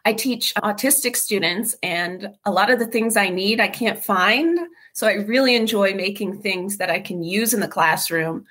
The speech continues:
so I know that they work. And I just want to help other sellers, especially self-contained teachers who just can't find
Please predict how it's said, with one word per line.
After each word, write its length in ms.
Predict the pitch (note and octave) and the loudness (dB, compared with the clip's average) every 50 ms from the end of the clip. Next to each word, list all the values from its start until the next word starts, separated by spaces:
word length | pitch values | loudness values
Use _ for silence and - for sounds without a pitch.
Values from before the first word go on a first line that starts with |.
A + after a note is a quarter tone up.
| - _ - | -20 _ -8
so 120 | - G3 | -2 0
I 80 | F3+ E3 | 0 0
know 200 | F3+ F3 F#3 F#3+ | 0 0 0 2
that 180 | F#3+ F#3+ F3+ | 2 2 2
they 140 | - F#3 F3 | 2 0 2
work. 520 | E3 E3 E3 E3 D#3+ F3+ A#3+ A#3+ - - - _ - | 2 2 2 4 2 2 -2 -4 -8 -14 -10 _ -4
And 460 | F#3 E3 D#3+ E3 F3+ F3+ F3 E3+ - - _ _ - | -2 -2 -2 -2 -4 -4 -6 -8 -12 -16 _ _ -2
I 60 | G#3 | 0
just 180 | G3+ G3+ - - | 2 2 2 2
want 160 | G3+ G3+ G3 | 2 2 2
to 60 | G3+ | 2
help 260 | - G3+ G3 F#3 - - | 2 2 2 2 2 2
other 240 | F#3+ G#3 G3+ G3 F#3+ | 2 4 4 4 2
sellers, 520 | F#3+ - - G3 F#3 D#3+ D3 D#3+ F3 - | 2 2 4 4 4 2 2 0 0 -2
especially 520 | - - - G3+ F3 F#3+ - - F#3 F3+ G3 | -4 -4 -2 -2 -2 -2 -2 -2 -2 -4 -2
self-contained 760 | G3 - G3+ F#3+ G3+ G3+ - G3+ F#3 G3+ G3 E3 D#3 F#3+ - | 0 0 0 0 -2 -4 -8 -10 -8 -6 -4 -4 -4 -4 -4
teachers 420 | A#3 A3+ G#3 - A3+ G#3 G#3+ G#3 | -4 -4 -2 0 0 0 0 0
who 80 | - G#3+ | -4 -4
just 260 | G3+ - G#3 G3+ - | -2 -2 -2 -2 -2
can't 300 | - - - G3 - - | -4 -2 -2 -2 -2 -4
find 500 | - - E3 E3 - - E3+ E3+ E3 | -4 -2 -2 0 0 -2 -2 -4 -6